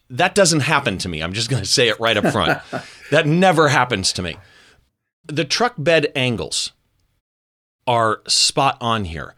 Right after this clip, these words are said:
Speaker 1: Heavy on the right side. Again, as I mentioned, leaves room on the left side. As you're looking through the S L R,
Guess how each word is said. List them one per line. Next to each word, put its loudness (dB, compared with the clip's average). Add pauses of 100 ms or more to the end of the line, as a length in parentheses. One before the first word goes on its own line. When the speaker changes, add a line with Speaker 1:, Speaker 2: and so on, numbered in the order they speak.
(260)
Speaker 1:
Heavy 0
on 2
the 4
right 2
side. 2
Again, 0
as -2
I 0
mentioned, -2
leaves -2
room 0
on -2
the -2
left 0
side. 0 (1080)
As 2
you're 2
looking 0
through 0 (560)
the 0
S 2
L 2
R, -6